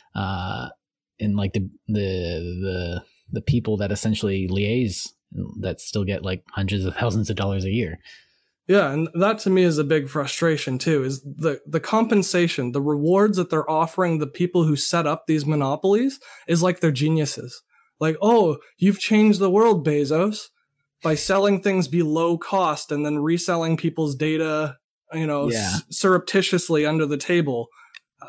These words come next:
Speaker 2: How genius are you that you fixed everybody's, uh, consumer problems?" Like, you didn't do anything new. eBay and online stores have been around for, but they just didn't think it was morally,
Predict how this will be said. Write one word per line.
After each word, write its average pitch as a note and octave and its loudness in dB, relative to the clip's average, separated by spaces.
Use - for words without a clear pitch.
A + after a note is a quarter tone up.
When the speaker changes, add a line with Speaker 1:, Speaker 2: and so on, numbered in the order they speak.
Speaker 2:
How G3+ 4
genius G#3+ 4
are D3+ 2
you C#3+ 2
that C3+ -2
you E3+ 2
fixed F#3+ -2
everybody's, E3 2
uh, D#3+ -2
consumer G3 2
problems?" A#2+ -6
Like, G3 -4
you G3+ -2
didn't B3 4
do A#3 4
anything G3 2
new. C#3+ 2
eBay G#3 6
and E3 2
online G3 2
stores F#3+ 0
have E3 -2
been D#3 -2
around D#3 -2
for, C#3+ -8
but F#3 -2
they G3+ 4
just G#3 0
didn't F3+ 0
think F3 -2
it F3 0
was D#3+ -2
morally, E3 4